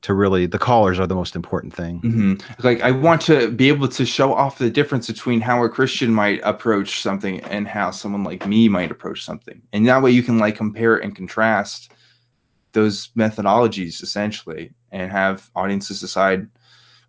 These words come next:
Speaker 2: what they like about each one. You know, what the mindset, what the mindset looks like for each
Speaker 1: Mm-hmm.
Speaker 2: one person, and
Speaker 1: Well, you're, you're in a good position, man. You've got this,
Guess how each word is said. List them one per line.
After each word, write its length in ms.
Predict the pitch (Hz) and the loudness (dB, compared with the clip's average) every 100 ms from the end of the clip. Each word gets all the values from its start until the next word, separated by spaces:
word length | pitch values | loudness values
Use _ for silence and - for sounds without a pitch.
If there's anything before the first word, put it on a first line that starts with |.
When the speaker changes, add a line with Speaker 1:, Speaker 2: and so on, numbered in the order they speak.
| _ | _
Speaker 2:
what 240 | - 98 - - _ _ - | 0 0 0 -12 _ _ -6
they 100 | 101 | -4
like 440 | 92 107 - - - | 0 0 -2 -12 -2
about 220 | 107 113 | 2 2
each 220 | 117 - | 2 0
one. 420 | 107 113 170 156 - | 0 0 0 -4 -2
You 120 | 107 | 0
know, 120 | 104 | 0
what 220 | 95 104 | 0 -2
the 60 | 95 | -2
mindset, 540 | 92 104 113 127 117 - _ _ | -2 -2 0 -2 -2 -6 _ _
what 280 | 113 120 123 | 0 0 2
the 80 | 113 | 2
mindset 340 | 113 123 107 | 2 2 -2
looks 220 | 120 135 139 | -4 -2 0
like 180 | 135 | 0
for 440 | 131 123 123 131 - - | -2 0 0 -2 -10 -10
each 160 | 123 | -8
Speaker 1:
Mm-hmm. 140 | 90 127 | -8 -10
Speaker 2:
one 120 | 90 | -8
person, 560 | - 135 110 127 131 | -4 -4 -4 -6 -6
and 240 | 90 76 73 _ _ _ _ _ _ | -8 -10 -12 _ _ _ _ _ _
Speaker 1:
Well, 100 | 127 | 2
you're, 140 | 131 170 | 4 6
you're 180 | 147 | 6
in 60 | 190 | 6
a 40 | |
good 140 | 160 160 | 4 2
position, 420 | 139 156 165 123 | 0 0 2 2
man. 160 | 120 117 | 2 2
You've 100 | 117 | 4
got 160 | 131 | 2
this, 240 | 117 107 | 0 -8